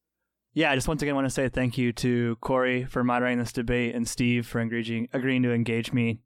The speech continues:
um, on this topic. As I predicted from my opening statement, there's been a constant conflation in this discussion of bad equals boring or good equals not boring.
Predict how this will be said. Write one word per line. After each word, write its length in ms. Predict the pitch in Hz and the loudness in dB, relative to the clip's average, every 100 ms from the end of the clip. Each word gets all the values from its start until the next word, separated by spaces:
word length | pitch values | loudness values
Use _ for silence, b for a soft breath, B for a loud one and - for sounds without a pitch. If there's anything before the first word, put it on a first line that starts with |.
| - | -4
um, 640 | 131 123 120 120 117 120 | 0 0 0 0 -4 -4
on 160 | - 127 | -2 -2
this 140 | 117 | -2
topic. 500 | - 143 139 147 - - B B B B B _ _ _ _ _ _ _ _ _ _ _ - | 0 -2 0 -2 -4 -16 B B B B B _ _ _ _ _ _ _ _ _ _ _ 0
As 380 | 185 220 214 185 | 2 4 2 0
I 300 | 180 190 180 _ | 2 2 0 _
predicted 720 | - 170 170 170 143 127 127 | 0 2 2 0 0 0 -2
from 480 | - 156 151 151 151 | -2 0 2 2 0
my 260 | 160 165 143 | -4 0 0
opening 520 | 147 147 - 156 135 | 2 0 2 2 2
statement, 580 | 127 - 139 131 120 117 | -2 -2 0 0 -2 -4
there's 240 | 139 143 120 | -2 -2 0
been 220 | 156 143 | 0 2
a 80 | 135 | 0
constant 800 | - 151 160 165 180 165 131 - | -2 -2 0 0 -2 -2 -4 -6
conflation 920 | 151 143 - 139 139 - 117 113 117 | -2 -2 0 -2 -2 -2 -2 -2 -2
in 160 | 139 139 | 0 0
this 160 | 139 | 0
discussion 720 | - 131 - 131 - 123 117 123 | -4 -6 -2 -2 0 -2 0 -2
of 420 | 139 127 123 117 - B B B B - | 0 2 2 0 -6 B B B B -10
bad 460 | 123 143 143 147 143 | -2 2 4 2 2
equals 480 | 139 135 139 127 | 0 0 0 0
boring 500 | 117 123 123 110 104 - B B B | 0 0 2 0 -6 -18 B B B
or 320 | 165 139 139 | 0 2 4
good 420 | 123 127 151 156 147 | 2 -4 2 4 4
equals 560 | 143 131 139 131 123 | 2 0 0 0 0
not 320 | 127 135 127 | 0 0 0
boring. 400 | 127 113 104 101 | -2 -2 -4 -10